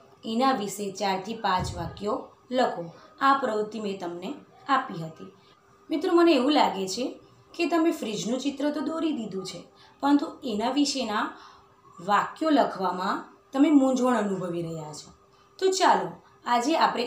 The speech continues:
એ વાક્યોની ચર્ચા કરીએ. ફ્રીજ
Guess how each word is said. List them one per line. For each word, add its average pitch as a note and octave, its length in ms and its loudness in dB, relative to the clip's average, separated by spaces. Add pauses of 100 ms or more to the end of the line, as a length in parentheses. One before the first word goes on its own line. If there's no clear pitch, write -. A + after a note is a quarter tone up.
(120)
એ - 20 4
વાક્યોની G3 520 -2
ચર્ચા F#3+ 520 -6 (420)
કરીએ. C#4+ 380 2 (2500)
ફ્રીજ C#4 340 4